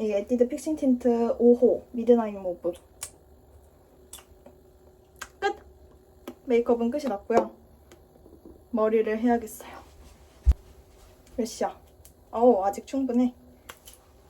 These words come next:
머리를 묶어야 되나 아니면 그냥도 괜찮나 좀 고민 중인데 괜찮지 않을까? 내가 뭐 면접 보러 가는 것도 아니고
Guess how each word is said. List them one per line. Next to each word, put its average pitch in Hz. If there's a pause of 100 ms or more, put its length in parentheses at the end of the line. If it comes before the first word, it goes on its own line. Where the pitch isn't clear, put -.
(380)
머리를 285
묶어야 294
되나 285
아니면 240
그냥도 247
괜찮나 233
좀 220
고민 233
중인데 226 (1120)
괜찮지 403
않을까? 233 (2750)
내가 262
뭐 240
면접 262
보러 403
가는 262
것도 226
아니고 202